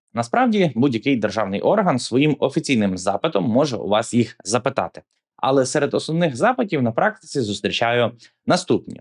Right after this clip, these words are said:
Ну, по-перше, звичайно, податківці люблять питати первинні документи. По-друге, фінансовий моніторинг банків теж активно перевіряє первинку.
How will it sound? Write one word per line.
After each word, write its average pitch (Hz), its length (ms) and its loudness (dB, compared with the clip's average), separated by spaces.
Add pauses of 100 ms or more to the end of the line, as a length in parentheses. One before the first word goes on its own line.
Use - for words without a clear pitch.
(240)
Ну, 247 160 4
по-перше, 160 420 0
звичайно, 135 460 0
податківці 113 560 0
люблять 127 300 0
питати 98 340 -4
первинні 95 380 -4
документи. 117 520 -2 (440)
По-друге, 170 520 4
фінансовий 113 440 0
моніторинг 117 420 0
банків 156 500 0
теж 113 400 0
активно 123 460 -2
перевіряє 101 560 0
первинку. 101 680 -2